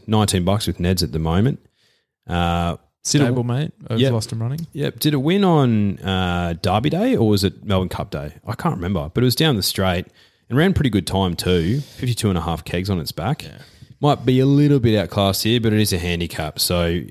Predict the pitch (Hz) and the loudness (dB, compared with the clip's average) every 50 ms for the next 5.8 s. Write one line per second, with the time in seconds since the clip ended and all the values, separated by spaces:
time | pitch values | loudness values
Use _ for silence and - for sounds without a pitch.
0 | - - 85 - - 170 117 - - 90 85 90 - - 78 85 - - 90 90 | -4 0 0 0 2 0 -2 -2 -2 -4 -4 -2 -2 -2 -2 -2 -2 -4 -4 -6
1 | 80 - - - - 90 - 85 87 87 87 87 90 90 92 104 120 67 - 95 | -6 -8 -10 -6 -2 0 0 2 2 2 2 2 4 4 4 4 2 2 2 0
2 | 82 - - _ _ _ - 90 87 87 87 87 87 87 87 - - - 101 80 | -2 -2 -4 _ _ _ -8 -4 -2 0 0 0 0 -2 -4 -6 -4 -4 -4 -4
3 | 73 73 - - 92 87 127 127 98 - - 90 87 87 85 90 80 - 82 82 | -4 -4 -2 0 2 2 2 2 0 0 0 0 0 2 0 0 0 0 -2 0
4 | 82 87 87 85 82 80 78 - - 85 85 85 85 - - - 98 107 104 104 | 0 0 0 0 0 -2 -4 -8 -6 -4 -4 -4 -6 -8 -8 -8 -6 -4 -4 -4
5 | 95 90 90 87 90 - - 87 90 - 107 101 - 123 123 | -2 -2 -2 -4 -4 -4 -6 -10 -8 -8 -10 -10 -8 -10 -10